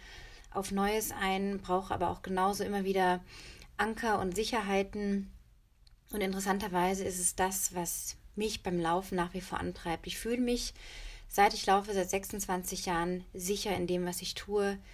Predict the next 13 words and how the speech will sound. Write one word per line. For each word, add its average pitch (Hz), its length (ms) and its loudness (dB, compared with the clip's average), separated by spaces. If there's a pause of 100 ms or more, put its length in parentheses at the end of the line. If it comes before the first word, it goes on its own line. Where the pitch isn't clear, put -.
(420)
Ähm, 90 360 -4
ich - 160 -10
konnte 196 260 -4
mir 180 380 2
dadurch 180 360 0
viel 214 220 0
Wissen 202 260 0
aneignen, 185 680 -2
viele, 196 640 0 (600)
äh, 180 280 0
Fehler 226 640 8
auch 196 200 0
oder, 165 260 2